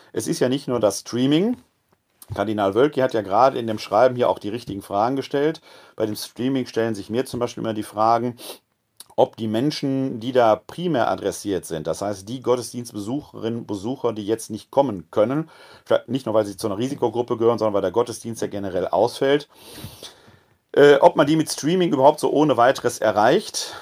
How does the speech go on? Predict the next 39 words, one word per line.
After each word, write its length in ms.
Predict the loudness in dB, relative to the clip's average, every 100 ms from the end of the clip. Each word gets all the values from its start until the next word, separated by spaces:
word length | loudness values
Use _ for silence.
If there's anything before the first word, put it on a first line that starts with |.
| -2
Gestern 300 | -2 0 -2
erzählte 440 | -2 0 0 0 -2
ich 80 |
ja 100 | -2
schon 260 | 0 0 0
von 160 | -2 -2
einer 220 | -2 0
älteren 320 | -2 -4 -2
Dame, 300 | 0 0 0
die 100 | -2
mir 100 | -2
bekannt 400 | -4 -2 -2 -2
ist, 240 | -8 -4
deren 380 | 0 0 0 -6
Handyvertrag 800 | -4 -6 -4 -6 -6 0 -2 0
nur, 300 | 0 2 2
äh, 280 | 0 -2 -2
hundert 400 | -2 0 -2 -2
Megabyte 840 | -4 2 2 2 0 0 -4 -14 -2
Datenvolumen 680 | -2 -2 -6 -6 -6 -8 -8
enthält. 520 | -10 -2 0 0 -4 _ -20 -20 -20 -20 -20 -2
Äh, 400 | 2 4 4 0 -8
die 120 | -2
wird 160 | -2 -2
vielleicht 840 | 0 0 0 -2 -6 -6 -6 -12
bis 200 | -10 -8
zum 160 | -8 -4
Kyrie 400 | 4 4 4 0
kommen 340 | -2 -2 -6
und 80 | -4
dann 140 | -4
wird 160 | -2 -2
das 140 | 0
Datenvolumen 560 | 2 2 2 -6 -4 -4
aufgebraucht 640 | -4 -4 -8 -4 -6 -4
sein. 200 | -6 -6
Also 200 | -6 -4
das 180 | -2 -2
alleine, 500 | -2 0 0 0 -2